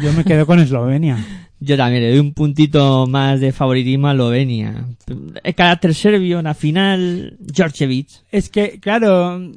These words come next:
Speaker 1: si lo que más me, es eso, que se pueda, que Serbia, lo comentábamos también, que, que tiene ese carácter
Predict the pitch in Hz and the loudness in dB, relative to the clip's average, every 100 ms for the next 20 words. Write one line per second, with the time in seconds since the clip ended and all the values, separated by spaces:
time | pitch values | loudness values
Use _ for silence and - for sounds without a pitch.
0 | 117 170 - 180 175 175 - 180 175 185 | -18 -12 -2 0 2 0 0 -2 0 0
1 | 208 190 208 226 220 220 214 202 185 175 | 0 0 0 2 2 0 0 -2 -6 -6
2 | 208 - 233 - 135 123 - 143 - 147 | -4 0 -2 -2 -6 -6 -6 -4 -4 -4
3 | - 175 196 202 196 185 180 - - 170 | -2 0 2 0 0 -4 -8 -12 -12 -10
4 | - 180 185 190 208 220 - _ _ _ | -4 0 0 2 0 0 -4 _ _ _
5 | _ _ _ _ _ - 240 165 143 151 | _ _ _ _ _ -16 -6 -4 -2 0
6 | 143 139 170 175 185 160 147 143 185 190 | 0 0 0 2 0 0 -2 -2 -2 -4
7 | 151 - 156 151 147 151 147 - _ _ | -6 -6 -6 -6 -8 -8 -10 -14 _ _
8 | _ _ _ _ _ _ 160 - 180 196 | _ _ _ _ _ _ -8 -2 0 2
9 | 190 202 190 190 185 202 - 202 233 | 0 -2 -4 -2 -2 -2 -4 -6 -6